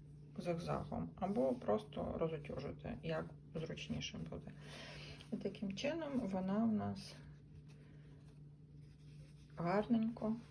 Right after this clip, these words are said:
лягає в нашу промежину. Е, для того, щоб намітати, я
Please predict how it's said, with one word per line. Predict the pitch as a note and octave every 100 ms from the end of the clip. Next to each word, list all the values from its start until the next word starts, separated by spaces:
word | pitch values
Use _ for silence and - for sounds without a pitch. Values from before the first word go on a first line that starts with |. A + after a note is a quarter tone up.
| - - - -
лягає | F3 E3+ E3 E3+ G3 A3+ B3 B3+ - - - - - - - - - - - - - - - -
в |
нашу | F3+ F#3+ -
промежину. | - - D2 - - - - - - - - - - - - - - - - -
Е, | F3+ F3+ F3+ F3+ F3 - - -
для | F#3+ G3
того, | A#3 A#3
щоб | G#3+ G#3+ G#3
намітати, | G#3+ A3+ - E4+ - F#3+ F3+
я | F#3+ F#3+